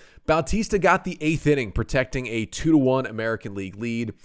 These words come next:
And you could tell from the first pitch that Bautista threw in that eighth inning, he just did not have his normal stuff, his normal command, just did not look totally loose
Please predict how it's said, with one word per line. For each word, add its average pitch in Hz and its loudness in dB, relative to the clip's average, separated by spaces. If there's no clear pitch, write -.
And 170 0
you 247 4
could 277 2
tell 214 8
from 180 -2
the 120 -2
first - -4
pitch 139 -6
that 110 -8
Bautista 110 -6
threw 123 -2
in 117 -8
that 107 -4
eighth 110 -6
inning, 104 -6
he 226 -2
just 196 -2
did 160 2
not 131 0
have 123 0
his 107 -2
normal 104 -4
stuff, 135 0
his 113 -2
normal 113 0
command, 104 -6
just 117 -10
did 143 -2
not 151 0
look 143 -2
totally 117 -2
loose 98 -6